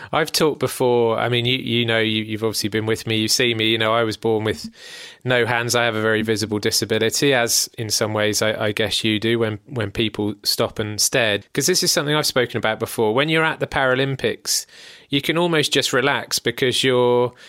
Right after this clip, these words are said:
surrounded by so many disabled people, not just the athletes, but spectators, officials, you know, all sorts of people.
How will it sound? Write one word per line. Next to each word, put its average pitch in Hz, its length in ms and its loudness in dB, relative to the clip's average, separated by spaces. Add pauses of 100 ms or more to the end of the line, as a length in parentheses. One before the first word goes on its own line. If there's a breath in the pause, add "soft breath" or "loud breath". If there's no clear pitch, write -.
(100)
surrounded 151 500 2
by 127 160 2
so 139 280 2
many 135 280 2
disabled 113 520 0
people, 113 280 0
not 165 160 0
just - 200 -2
the 117 80 2
athletes, 117 480 -2
but - 260 -2
spectators, 117 640 -2
officials, 113 640 -2
you 110 120 -10
know, 98 140 -4
all 147 200 -2
sorts - 300 -2
of 104 100 -4
people. 107 520 0